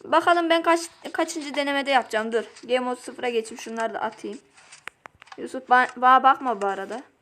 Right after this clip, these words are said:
Ben Game mode sıfıra geçiyorum arkadaşlar. Al, ama bu sayılmaz arkadaşlar. Bu sayılmaz, dur. Lan, spam point almadım mı ben? Tamam,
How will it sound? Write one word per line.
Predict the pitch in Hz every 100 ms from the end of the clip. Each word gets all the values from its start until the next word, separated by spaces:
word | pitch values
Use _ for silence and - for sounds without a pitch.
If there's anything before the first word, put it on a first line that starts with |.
| _ _ _ _ _ _ _ _ _ _ _ _ _ _ _ _ _ _ _ -
Ben | 320 320
Game | 330
mode | 302 294
sıfıra | 277 277
geçiyorum | 262 220 220 208
arkadaşlar. | 190 196 202 - - - _ _ _ _ _ _ _ _ - _ _ _ _ _ _ _ _ - - _ - - _ _ _ _ _ _ _ _ - - _ -
Al, | 311 370 -
ama | 277 370 349
bu | 339
sayılmaz | 392 403 381 320
arkadaşlar. | 302 311 240 262 - 208 - - -
Bu | 349
sayılmaz, | 349 339 339 254 233
dur. | 311 269 _ _ _ _ -
Lan, | 233 392 - -
spam | - 269 262
point | 262 262
almadım | 302 349 277 214
mı | 202
ben? | - - _ _ _ _ - - _ _ - - _ _ _ _ _ _ _ - - - - _ _ _ _ - _ _ - - - - _ _ - _ - _ _
Tamam, | - 262